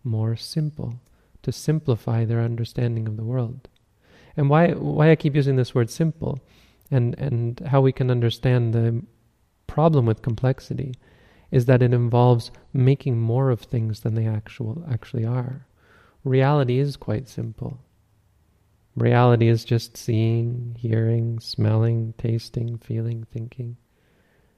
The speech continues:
And at each one of these six senses, there arises experience. And we call the five aggregates, and so you can go into quite a bit of detail.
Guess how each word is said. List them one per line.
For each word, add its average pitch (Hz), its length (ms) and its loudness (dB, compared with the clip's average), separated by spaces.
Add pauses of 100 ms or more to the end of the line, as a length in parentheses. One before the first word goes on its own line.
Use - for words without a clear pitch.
(320)
And 120 160 2
at 120 100 2
each 147 300 -4
one 139 160 2
of 120 140 2
these 120 180 0
six - 340 -6
senses, 131 640 -4 (260)
there 117 160 -2
arises 113 520 -4
experience. 120 840 -8 (400)
And 110 160 -4
we 110 80 -2
call 110 260 -2
the 110 80 -2
five 110 280 -2
aggregates, 120 580 0
and 123 140 -4
so - 80 -2
you 135 160 2
can 139 160 -2
go 110 160 0
into 139 180 -2
quite 127 260 -2
a 113 40 2
bit 107 140 -2
of 110 100 -2
detail. 143 460 -4